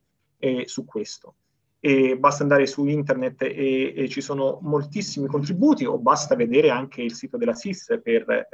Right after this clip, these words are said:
rend-, rendersene conto. La, eh, questione, ehm, importante mi sembra quella Stati Uniti e Italia. Da questo punto di vista sono perfettamente d'accordo. Il quadro, eh, gran parte del mio intervento è stato molto legato a,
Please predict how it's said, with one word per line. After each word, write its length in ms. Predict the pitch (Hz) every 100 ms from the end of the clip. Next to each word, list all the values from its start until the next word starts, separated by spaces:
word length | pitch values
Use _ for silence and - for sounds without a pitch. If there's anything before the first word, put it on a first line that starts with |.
| 117
rend-, 380 | 113 117 117 -
rendersene 600 | 120 120 120 117 - 226
conto. 340 | - 220 220 _ _ _ _ _ _ _ _ _ _ _ _ _ _ _ _ _ _ _ _ _ _ -
La, 380 | 185 233 226
eh, 380 | - 185 185 180
questione, 640 | 180 214 - 240 226 190 175
ehm, 880 | 160 156 156 151 151 147 147 147 147
importante 600 | 151 165 208 - 196 190
mi 80 | 147
sembra 300 | 147 151 147
quella 220 | 147 139
Stati 280 | - 143 143
Uniti 400 | 135 - 135 131
e 280 | 143 127 131
Italia. 520 | - - 110 120 120
Da 100 | 139
questo 240 | 147 202 202
punto 220 | 214 214
di 80 | 196
vista 240 | 180 156
sono 200 | 143 139
perfettamente 640 | - - - 139 143 139 -
d'accordo. 640 | - - 139 - - -
Il 100 | - _
quadro, 540 | 180 170 170 160 147 147 _ _
eh, 220 | - 139 139 _ _ _ _ _ _ _ _
gran 720 | 78 78 78 78 - 147 156
parte 220 | 156 208 175
del 100 | 160
mio 80 |
intervento 460 | 151 156 156 196 185
è 20 |
stato 220 | - 151
molto 340 | 151 202 196 151
legato 640 | 139 135 135 131 135 131
a, 400 | - 131 131 131